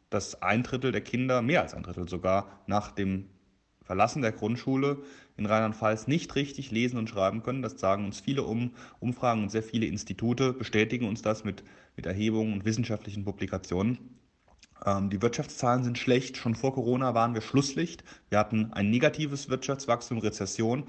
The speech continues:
schon vor Corona. Das heißt, sie setzt sich gnadenlos fort und sind weiterhin Schlusslicht beim Wirtschaftswachstum. Und in der Infrastruktur,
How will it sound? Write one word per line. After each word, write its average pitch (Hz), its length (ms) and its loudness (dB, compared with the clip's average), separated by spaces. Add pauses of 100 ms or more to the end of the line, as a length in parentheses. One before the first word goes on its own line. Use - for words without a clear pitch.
(120)
schon 98 160 -2
vor 135 340 2
Corona. 139 420 0
Das 98 180 -6
heißt, - 160 -6
sie 98 100 -4
setzt 101 240 0
sich - 140 -12
gnadenlos 107 640 0 (360)
fort 117 320 4
und 117 120 -4
sind 107 260 -2
weiterhin 104 320 2
Schlusslicht - 480 -2
beim 82 140 -4
Wirtschaftswachstum. 87 760 -4 (480)
Und 98 200 0
in 98 60 0
der 95 120 0
Infrastruktur, 123 1000 -2